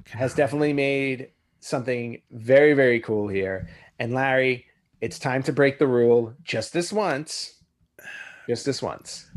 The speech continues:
Speaker 2: Folks, next time you're out shopping and the person in front of you has a cart full of stuff and they're ringing up as they speak, just reach into their cart and just grab whatever you want,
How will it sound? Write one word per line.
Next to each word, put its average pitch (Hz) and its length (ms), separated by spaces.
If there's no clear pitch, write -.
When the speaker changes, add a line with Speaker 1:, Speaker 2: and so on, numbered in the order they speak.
Speaker 2:
Folks, - 540
next 247 300
time 285 180
you're 214 100
out 190 160
shopping 180 640
and 147 140
the 139 60
person 233 340
in 185 80
front 185 300
of 180 80
you 190 160
has 143 160
a - 40
cart - 320
full 180 220
of 156 80
stuff - 420
and 139 160
they're 165 120
ringing 165 420
up 151 300
as 143 240
they 135 160
speak, 147 420
just 330 220
reach 254 400
into 330 260
their 233 160
cart 214 380
and 311 160
just 233 180
grab 339 400
whatever 320 340
you 285 140
want, 269 380